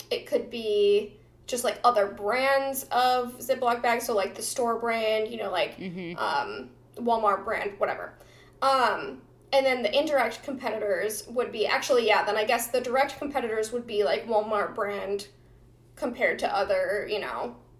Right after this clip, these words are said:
Speaker 1: versus actually Ziploc. Then the indirect competitors would be, like, the Tupperware,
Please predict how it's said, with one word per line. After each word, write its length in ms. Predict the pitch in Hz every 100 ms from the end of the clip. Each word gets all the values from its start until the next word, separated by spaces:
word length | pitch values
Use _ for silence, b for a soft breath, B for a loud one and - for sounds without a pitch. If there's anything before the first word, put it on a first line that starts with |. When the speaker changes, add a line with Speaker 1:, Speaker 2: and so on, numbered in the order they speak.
| _ _ -
Speaker 1:
versus 500 | 226 220 214 233 -
actually 440 | 185 - - 135
Ziploc. 520 | 143 - - 117 - - B B B
Then 180 | 269 247
the 140 | -
indirect 380 | 262 254 220 -
competitors 560 | 247 247 202 190 208
would 160 | 226 208
be, 120 | 202
like, 220 | 185 196
the 80 | 233
Tupperware, 800 | 240 240 233 208 214 180 180 -